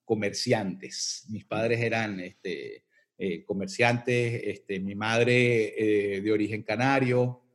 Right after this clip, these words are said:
este, y, y mi padre un, un criollazo de, de Río Caribe. Este, y bueno, éramos una familia, ellos eran distribuidores de, de, de la Tupperware, que eran unos envases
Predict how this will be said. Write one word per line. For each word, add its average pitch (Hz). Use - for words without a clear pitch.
este, 101
y, 101
y 98
mi 95
padre 110
un, 95
un 98
criollazo 98
de, 85
de 101
Río 92
Caribe. 117
Este, 101
y 139
bueno, 196
éramos 147
una 139
familia, 117
ellos 117
eran 147
distribuidores 123
de, 113
de, 98
de 104
la 101
Tupperware, 117
que 98
eran 107
unos 113
envases 101